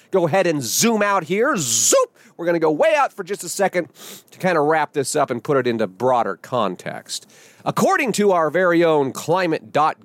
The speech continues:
gov website, the C O P, by the way, the C O P is the Convention of Parties. The C O P was originally organized in nineteen ninety-two,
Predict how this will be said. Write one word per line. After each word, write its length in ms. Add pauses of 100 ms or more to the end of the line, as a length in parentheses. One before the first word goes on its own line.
gov 360 (100)
website, 840 (340)
the 80
C 240
O 140
P, 320
by 180
the 80
way, 100
the 100
C 180
O 80
P 180
is 120
the 100
Convention 500
of 140
Parties. 840 (560)
The 120
C 200
O 80
P 240
was 180
originally 420
organized 920 (480)
in 140
nineteen 400
ninety-two, 800